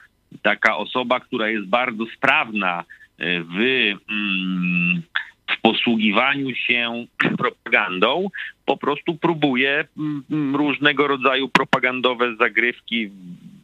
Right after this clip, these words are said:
podejmować, y, w takim celu, żeby ogłupić i otumanić. Nie myślę, żeby jakakolwiek zmiana nastąpiła. Znaczy, może nastąpić na gorsze,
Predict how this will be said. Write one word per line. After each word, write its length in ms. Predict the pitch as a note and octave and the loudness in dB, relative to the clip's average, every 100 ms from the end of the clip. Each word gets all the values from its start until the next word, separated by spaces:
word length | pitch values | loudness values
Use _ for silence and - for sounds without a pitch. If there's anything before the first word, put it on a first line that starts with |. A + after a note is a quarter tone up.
| _ _ _ | _ _ _
podejmować, 960 | A2+ A2+ A#2 A2 B2 A2+ A2+ - - - | -2 0 0 0 0 2 0 0 -6 -6
y, 300 | G2+ G#2+ A2 G#2+ A2 | -6 -6 -6 -10 -12
w 80 | A#2+ | 0
takim 360 | B2 A#2+ D3 D3 | 0 2 -2 0
celu, 380 | A#2+ A2 C3+ | 2 2 0
żeby 480 | B2 A#2 A2 C3+ C#3+ | 0 0 0 -2 0
ogłupić 640 | D#3+ E3 A3+ G#3 - D#3+ - | -2 0 0 2 0 0 0
i 80 | |
otumanić. 720 | G#3 D#4+ E4 C#4 D#3+ C3+ - - - - - | 0 0 2 2 0 -2 -4 -8 -10 -12 -8
Nie 180 | - D3 | 0 2
myślę, 400 | D3 D#3 - C#3 | 4 2 2 0
żeby 400 | B2 B2+ B2 C3 | 2 2 2 2
jakakolwiek 840 | G2 A#2 - - C3 B2+ B2 A2+ A2 | 2 0 0 0 0 2 0 -2 0
zmiana 380 | A#2+ A2+ A#2 A2+ | 2 4 2 0
nastąpiła. 680 | A2+ - A2+ G2+ E2+ D#2 | -2 -2 -2 -2 -2 -2
Znaczy, 280 | D#2 C#3+ E3 | 0 0 2
może 320 | F3 F#3 E3+ | 0 0 0
nastąpić 560 | D#3 D#3 E3 F3+ F3 - | 0 0 -2 -2 -6 -4
na 120 | A#3 | 0
gorsze, 520 | G#3+ D3+ G2+ - F2+ | 0 0 -2 -2 -2